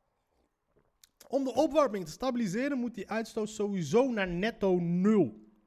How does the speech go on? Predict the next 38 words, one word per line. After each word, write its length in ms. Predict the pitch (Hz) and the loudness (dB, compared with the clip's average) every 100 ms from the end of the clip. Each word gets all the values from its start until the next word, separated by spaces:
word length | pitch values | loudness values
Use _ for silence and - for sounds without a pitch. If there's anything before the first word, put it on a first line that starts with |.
| _ _ _ _ - - - | _ _ _ _ -20 -16 -6
Hoe 100 | 139 | -4
snel 200 | 208 233 | 0 0
we 60 | |
dat 180 | 208 196 | 0 0
punt 200 | 233 220 | -2 -2
bereiken 400 | 160 175 208 214 | 0 0 -2 -4
bepaalt 420 | 160 - 185 196 | -6 -4 -4 -4
hoe, 140 | 156 127 - - _ | -6 -8 -12 -20 _
hoeveel 380 | - - 202 156 | -12 -4 -4 -2
warmer 280 | 180 175 | -4 -2
de 120 | 156 - | -4 -2
aarde 260 | 139 135 | -2 -2
wordt. 240 | 110 117 - | -4 -12 -14
Het 100 | 147 | -10
is 80 | |
met 240 | 151 160 - _ | -8 -8 -10 _
heel 280 | - 143 220 | -6 -2 -2
scherpe 420 | 214 - 208 208 | -4 -6 -6 -6
verlaging 640 | 180 - 165 196 190 165 156 | -10 -8 -6 -4 -6 -8 -10
van 140 | 147 | -10
de 80 | 131 | -6
wereldwijde 520 | 156 190 139 135 131 | -4 -4 -2 -2 -2
uitstoot 340 | 170 180 - 147 | -4 -6 -6 -8
nog 200 | 131 - - - - | -8 -12 -20 -20 -8
mogelijk 460 | 175 202 190 170 | -4 -4 -2 -6
de 80 | 143 | -6
opwarming 460 | 175 165 165 160 160 | -8 -4 -4 -4 -6
onder 240 | 175 175 | -6 -4
de 100 | 160 | -4
één, 300 | - 156 156 - | -6 -8 -8 -10
anderhalf 380 | 147 147 143 - | -8 -4 -4 -6
graden 360 | 165 175 151 | -6 -4 -4
te 80 | 120 | -6
houden, 240 | 117 131 | -6 -6
zoals 200 | 139 139 | -8 -10
afgesproken 540 | - 156 - 139 139 143 | -10 -12 -8 -6 -4 -4
in 80 | 135 | -2
Parijs. 360 | 175 175 - | 0 0 -4